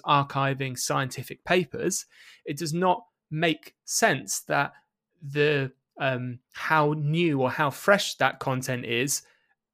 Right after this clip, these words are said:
plays a big part in how well it ranks, because that's not relevant to the user. So this, that, and that's just one obvious example of, again, 'cause that's something I used to see very regularly, which is, you know, um,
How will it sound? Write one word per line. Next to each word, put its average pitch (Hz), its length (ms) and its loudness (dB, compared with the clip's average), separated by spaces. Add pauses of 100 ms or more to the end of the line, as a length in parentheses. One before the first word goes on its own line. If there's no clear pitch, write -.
plays 151 300 8
a 156 40 4
big 151 300 2
part 143 380 2
in 147 260 -2
how 147 260 -2
well 139 200 0
it - 140 -6
ranks, - 500 -2
because 143 260 -4
that's - 300 -2
not 139 240 -4
relevant 135 320 -4
to - 100 -14
the 147 60 -2
user. 156 240 2
So 156 160 -2
this, 165 160 0 (180)
that, 175 180 0
and 170 140 -2
that's 202 180 2
just 165 200 -4
one 151 520 0 (360)
obvious 185 340 4
example 131 580 -4
of, 131 120 -4 (240)
again, 143 240 0
'cause 143 140 2
that's 165 180 4
something 143 640 -4
I 147 80 2
used 143 180 2
to 139 80 -8
see 139 160 -4
very 143 280 2
regularly, 131 420 -2
which 131 240 -6
is, 135 180 -4
you 131 60 -6
know, 127 180 -4 (680)
um, 127 240 4